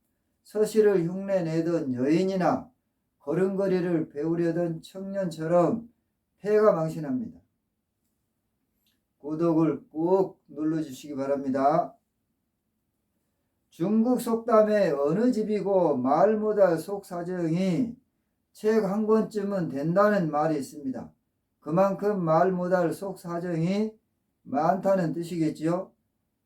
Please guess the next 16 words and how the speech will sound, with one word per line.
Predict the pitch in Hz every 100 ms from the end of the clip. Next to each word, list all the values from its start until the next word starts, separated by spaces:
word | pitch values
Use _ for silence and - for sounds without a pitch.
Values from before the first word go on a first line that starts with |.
| -
부유한 | 160 202 214 196
사람도 | 165 180 185 185 156 127
그렇게 | 147 170 156
삽니다. | 127 143 165 165 107 - _ _ _ _ _ _ _ _
겉으로 | - 185 - 240 233
보기에 | 196 202 196 202 190 156
그럴듯하다고 | 165 190 190 202 190 190 165 160 175 170 160 147 - -
무턱대고 | 131 139 156 196 - 190 170 180 160 -
부러워하지 | 151 170 170 160 160
말고 | 110 117 135 156 180 156 - - _ _ _ _ _
내 | 127 170 185
삶에서 | 190 185 196 202 190 175 156 131
작더라도 | 127 139 175 - 190 170 147 - - _ _ _ _ _ -
행복했던 | 202 214 214 196 190 - 196 165
일이 | 156 170 175 156
무엇인지 | 123 120 165 196 202 185 160 - -